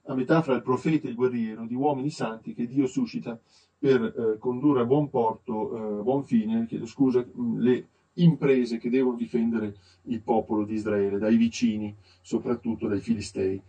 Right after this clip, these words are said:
Pericoli ce ne sono incessantemente, ma anche senza re, in un certo senso senza uno Stato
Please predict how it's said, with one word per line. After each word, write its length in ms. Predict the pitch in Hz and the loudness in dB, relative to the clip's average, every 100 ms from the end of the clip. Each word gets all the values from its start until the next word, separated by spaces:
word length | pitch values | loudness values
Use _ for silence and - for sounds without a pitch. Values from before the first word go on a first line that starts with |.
| _ _ _ - - - _ | _ _ _ -12 -12 -12 _
Pericoli 520 | 160 160 226 214 196 | 0 0 0 -2 -4
ce 140 | 170 151 | -4 -6
ne 60 | |
sono 240 | 135 151 143 | -6 -4 -4
incessantemente, 800 | 135 131 120 120 110 101 104 131 | -4 -6 -6 -6 -6 -6 -4 0
ma 200 | 147 - | 0 0
anche 320 | 165 185 - | 0 0 -2
senza 380 | - 143 - 107 | 2 0 0 -6
re, 220 | 95 - _ _ _ - | -6 -10 _ _ _ -6
in 100 | 135 | -2
un 100 | 143 | 0
certo 260 | 156 160 | 0 0
senso 380 | 147 190 165 127 | 0 0 -2 -2
senza 440 | - 175 127 104 | 2 2 2 -2
uno 160 | 110 110 | -4 -6
Stato 680 | - 120 120 - 123 113 | -4 -2 -2 -2 -2 -2